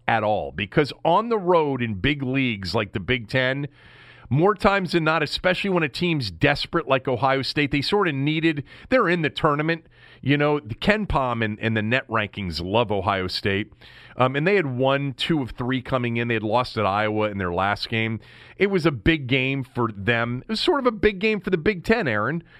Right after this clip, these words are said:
You know, n-, somebody knocking Maryland off finally. And Ohio State had a, had the building sold out,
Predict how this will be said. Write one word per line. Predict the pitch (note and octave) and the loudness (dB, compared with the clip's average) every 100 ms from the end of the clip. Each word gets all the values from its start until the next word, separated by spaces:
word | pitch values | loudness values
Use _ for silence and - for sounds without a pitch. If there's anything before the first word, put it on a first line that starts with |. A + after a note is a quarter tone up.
| - | -10
You | - D3+ | 0 2
know, | D#3+ D#3+ | 2 0
n-, | C#3+ D3+ | -2 -4
somebody | - G#3+ G#3+ G#3+ | 0 0 2 0
knocking | F#3+ F#3 - F#3+ F3 | -2 -2 -2 0 4
Maryland | F3+ F#3 F3 | 4 4 2
off | E3 A3+ - | 0 0 -2
finally. | C3 G2+ D#2 - - - - - - | -2 -2 -6 -12 -20 -20 -20 -20 -4
And | D3+ D#3+ | 0 2
Ohio | E3+ G#3+ F#3 | 2 2 0
State | - F#3+ E3+ - | 0 -2 -2 -2
had | C#3 C#3 | 0 0
a, | A#2 | 0
had | B2 C3+ | 0 0
the | A2 | -2
building | F2 E3+ G3+ F#3+ F#3 | 0 2 2 2 -2
sold | E3 - F#3 E3+ | -2 0 2 2
out, | D3+ D3 D3 | 2 2 0